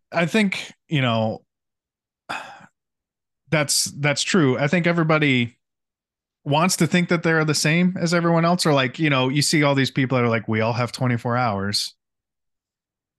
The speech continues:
We all have the same twenty-four hours to do what we,"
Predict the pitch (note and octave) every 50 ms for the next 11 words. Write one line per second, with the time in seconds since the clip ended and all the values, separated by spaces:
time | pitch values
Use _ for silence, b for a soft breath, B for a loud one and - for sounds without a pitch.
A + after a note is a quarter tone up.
0 | _ _ _ _ - A#2 A2+ A2 A2 A#2+ A#2 A#2 - - - B2+ B2 B2 B2 B2
1 | B2+ B2 - B2+ B2 B2+ A#2+ - C3+ B2+ B2 A#2 A2+ G#2+ G#2 G2 G2+ G2+ G2+ -
2 | - - - A2+ G#2+ A2 A2 A2 G#2+ A2+ A2+ A#2 A#2+